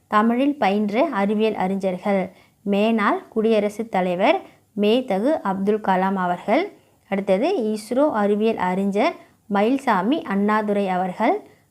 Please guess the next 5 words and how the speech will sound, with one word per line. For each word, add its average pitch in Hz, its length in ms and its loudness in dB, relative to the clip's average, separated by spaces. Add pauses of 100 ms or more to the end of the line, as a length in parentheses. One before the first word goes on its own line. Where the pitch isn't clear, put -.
அடுத்தது 208 400 0
இஸ்ரோவின் 240 680 0
தலைவர் 185 480 0 (340)
சிவன் 214 440 -2
அவர்கள். 185 500 -2